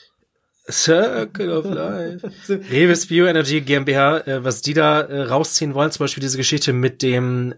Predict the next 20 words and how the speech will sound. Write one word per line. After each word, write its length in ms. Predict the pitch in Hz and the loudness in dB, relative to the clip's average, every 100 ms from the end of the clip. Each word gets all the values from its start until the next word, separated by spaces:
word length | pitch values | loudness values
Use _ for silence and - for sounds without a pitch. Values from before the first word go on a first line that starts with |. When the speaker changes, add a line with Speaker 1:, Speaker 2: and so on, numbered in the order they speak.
| - | -4
Speaker 1:
ähm, 560 | 117 117 117 113 113 _ | -2 0 -2 -4 -8 _
Biomethan, 760 | 123 151 127 120 123 123 147 170 - - - _ - | 0 2 2 0 0 0 0 -4 -12 -20 -20 _ -6
äh, 300 | 120 117 113 | -2 0 0
der 360 | 110 117 117 120 | -2 0 2 2
dazu, 840 | 120 - - 123 123 120 123 123 | 2 -2 -4 -4 0 2 2 0
äh, 300 | 120 117 117 | -2 0 2
wenn 80 | 113 | 0
ich 40 | 117 | 0
das 140 | 113 | -2
richtig 300 | 127 - 131 | -2 -2 -4
im 100 | 120 | -6
Kopf 240 | - - | -8 -4
habe, 400 | 135 127 139 139 143 - - - - - _ _ - | -2 2 2 0 -2 -18 -20 -20 -20 -20 _ _ -6
äh, 60 | 143 143 - | 0 0 2
regenerativem 920 | 151 170 170 160 151 - 165 151 135 120 | 2 4 4 4 4 2 0 2 2 0
Wasserstoff 540 | 147 175 - 170 170 | 0 0 0 -2 -2
umgewandelt 640 | 160 165 151 156 160 135 | -2 -2 0 0 0 0
werden 260 | 147 156 143 | 0 0 -2
soll. 520 | 127 143 160 190 180 _ | -2 2 2 0 -8 _
Ähm, 560 | 131 131 131 131 135 | 0 0 0 -2 -8